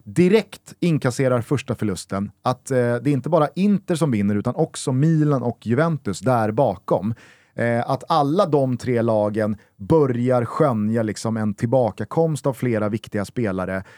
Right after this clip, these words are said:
eh, och att de har en helt annan, ett helt annat, liksom, läge och position medialt, tabellmässigt, förväntningsmässigt.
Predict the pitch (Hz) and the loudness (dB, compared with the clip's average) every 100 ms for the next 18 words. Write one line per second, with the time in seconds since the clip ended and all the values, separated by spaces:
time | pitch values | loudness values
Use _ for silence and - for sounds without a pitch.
0 | _ - 95 98 101 123 - 123 - 147 | _ -6 -4 -4 -2 -2 -2 -6 2 2
1 | 165 147 113 113 110 98 _ _ _ _ | 4 2 0 0 0 -4 _ _ _ _
2 | _ 135 127 156 151 - 151 131 127 120 | _ -2 2 2 0 0 0 2 2 0
3 | 123 131 143 165 156 131 127 110 117 123 | 0 -2 0 2 2 0 -4 -2 2 4
4 | 160 131 120 151 170 131 - - 127 120 | 4 4 2 0 0 0 -4 -6 -4 -4
5 | - 185 180 165 170 - _ _ 110 135 | 0 2 2 2 0 -2 _ _ 0 2
6 | 127 131 165 180 180 170 - - 160 143 | 4 6 6 8 6 4 -4 -2 2 4
7 | 165 139 127 135 127 - 143 127 - 147 | 4 4 2 0 -2 -2 -2 -2 0 2
8 | 156 131 - 117 107 135 135 - - 127 | 4 2 0 0 0 0 -2 -2 -2 -2
9 | - | -4